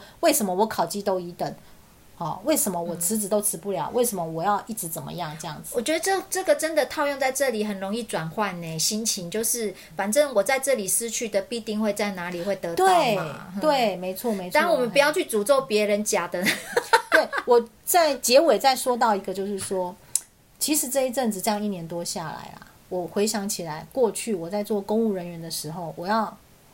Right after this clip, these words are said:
Speaker 1: 很诚实的讲，基本上工作上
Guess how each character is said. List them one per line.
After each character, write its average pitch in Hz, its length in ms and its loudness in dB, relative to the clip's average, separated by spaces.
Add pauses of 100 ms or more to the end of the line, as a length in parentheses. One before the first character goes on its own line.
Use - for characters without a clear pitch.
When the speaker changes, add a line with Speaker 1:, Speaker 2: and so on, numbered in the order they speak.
(140)
Speaker 1:
很 165 240 -4
诚 175 220 -4
实 175 160 -4
的 160 100 -8
讲， 160 260 -8 (600)
基 269 160 -4
本 170 180 -2
上 185 300 -2
工 214 180 2
作 196 180 -2
上 170 320 -2